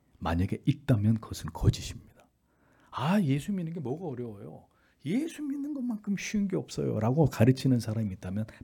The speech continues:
백 프로 그는 거짓 싹군입니다. 주의 뒤를 쫓는 길은 고난의 길이라고 성경은 곳곳에서 수없이 우리에게 말씀하고 있습니다. 그 길을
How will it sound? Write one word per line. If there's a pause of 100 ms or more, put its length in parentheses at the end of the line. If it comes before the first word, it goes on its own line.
백
프로
그는 (800)
거짓
싹군입니다. (1600)
주의
뒤를
쫓는
길은 (240)
고난의
길이라고
성경은
곳곳에서
수없이
우리에게 (340)
말씀하고
있습니다. (1160)
그
길을